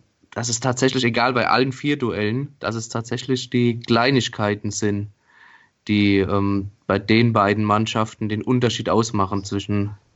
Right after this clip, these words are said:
Sieg und Niederlage. Natürlich kommt's beim eishockey immer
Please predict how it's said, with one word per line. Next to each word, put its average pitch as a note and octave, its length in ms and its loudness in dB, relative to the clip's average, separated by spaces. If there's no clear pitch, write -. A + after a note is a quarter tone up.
Sieg A2 400 2
und G#2 60 4
Niederlage. G2+ 680 4
Natürlich A#2+ 480 0
kommt's A#2 240 -4
beim G#2 180 -2
eishockey G#2+ 360 2
immer C#3+ 300 4